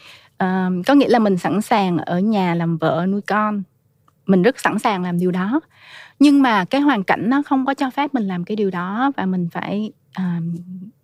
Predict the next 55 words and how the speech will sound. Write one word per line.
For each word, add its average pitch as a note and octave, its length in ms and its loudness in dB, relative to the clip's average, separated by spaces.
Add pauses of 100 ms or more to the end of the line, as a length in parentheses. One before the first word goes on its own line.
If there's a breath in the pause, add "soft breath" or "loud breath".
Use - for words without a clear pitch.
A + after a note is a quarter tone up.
(360)
gánh A3+ 240 4
vác D#4+ 220 0
một G3+ 160 -2
cái A#3+ 100 0
doanh A3+ 140 0
nghiệp F#3+ 180 0
lớn G#3 340 2
như D4 120 4
vậy. - 300 -2 (920 soft breath)
Ờ, F#3 280 -2 (400)
thì F#3 380 2
lúc C4+ 180 2
đó C4+ 120 4
mình B3+ 180 2
sẽ F#3 140 -2
suy B3 180 -2
nghĩ G#3+ 340 -2
là G3+ 240 -2
mình, E3+ 380 -2 (280)
mình F#3+ 100 0
tạo D#3 160 0
được E3+ 120 -2
giá G3+ 120 2
trị - 300 -4
gì. D#3+ 340 0
Ở F3+ 160 0
mình G3 260 2
ở F3 140 -4
đó A3 380 -2
thì G3 140 0
tám G3 280 -2
ngàn A3 260 2
người, F3+ 360 0
họ D#3+ 260 -8
có, - 80 -6 (100)
sẽ - 80 -8
có A3+ 140 -4
cái, C4+ 140 -6 (600 loud breath)
cái, C4+ 120 -4
cái C4+ 160 -2
môi B3 160 2
trường F#3+ 160 2
làm F3+ 120 -2
việc E3 180 -6
nó G#3 80 -4
tốt - 220 -8
hơn G#3+ 340 -6
và G3+ 60 -6
môi F3+ 180 -4
trường F#3 140 -4
làm F3 120 -4
việc - 160 -6
thuận D3+ 160 -2
lợi D#3 160 -2
hơn. G3+ 400 -2